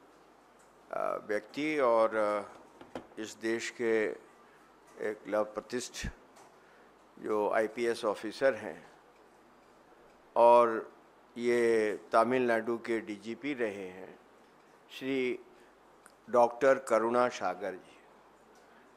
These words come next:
ये आज कांग्रेस पार्टी को ज्वाइन करेंगे। इन्होंने दिल्ली में अध्यापन भी किया है और देश के, अ,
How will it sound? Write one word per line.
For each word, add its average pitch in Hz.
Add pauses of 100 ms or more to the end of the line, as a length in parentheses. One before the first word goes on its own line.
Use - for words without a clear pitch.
(1080)
ये 143
आज 131 (500)
कांग्रेस 123
पार्टी 117
को 120
ज्वाइन 107
करेंगे। 92 (960)
इन्होंने 156
दिल्ली 139
में 147
अध्यापन 113
भी 143
किया 139
है 139 (1600)
और 131 (1120)
देश 143
के, 139
अ, -